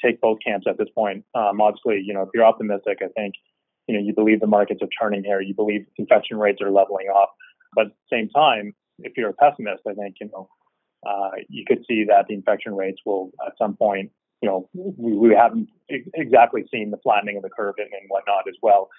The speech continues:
Uh, but I think a lot of people are looking for direction at this point where they do have a view, uh, but they're also looking at ways to execute, uh, their view as well. Uh, so, you know, starting with the optimistic view, I think, you know, if you want to take, uh, an optimistic,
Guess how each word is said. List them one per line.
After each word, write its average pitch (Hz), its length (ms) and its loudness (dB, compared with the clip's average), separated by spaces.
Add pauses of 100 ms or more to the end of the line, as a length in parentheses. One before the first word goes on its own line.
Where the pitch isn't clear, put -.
(340)
Uh, 117 160 6
but 127 100 2
I 120 60 -2
think 135 160 -6
a 175 40 -6
lot 160 120 2
of 117 80 -12
people 113 240 -4
are 113 180 -2
looking 110 280 -8
for 110 100 -8
direction 98 420 -8
at 113 80 -8
this 113 180 -8
point 123 180 -4
where 98 120 -4
they 98 220 -8
do 107 200 -4
have 117 160 2
a 110 40 -16
view, 123 280 -8 (520)
uh, 101 220 2
but 110 120 4
they're 117 100 2
also 123 220 2
looking 110 420 -6
at 95 200 -6 (100)
ways 110 340 -2
to - 140 -6
execute, 107 580 -8 (340)
uh, 104 120 2
their 98 160 -4
view 98 340 -4
as 95 140 -4
well. 92 320 4 (540)
Uh, 107 200 6 (120)
so, 123 200 0
you 143 100 -6
know, 120 120 -2
starting 139 240 4
with 123 140 0
the 117 100 -2
optimistic 107 640 -2
view, 95 280 -8 (220)
I 107 180 -4 (140)
think, 117 240 -2 (420)
you 120 60 -6
know, 104 100 0
if 95 140 -6
you 107 140 -6
want 107 460 4
to 107 140 0 (120)
take, 104 240 0 (600)
uh, 104 180 4
an 110 100 0
optimistic, 117 640 0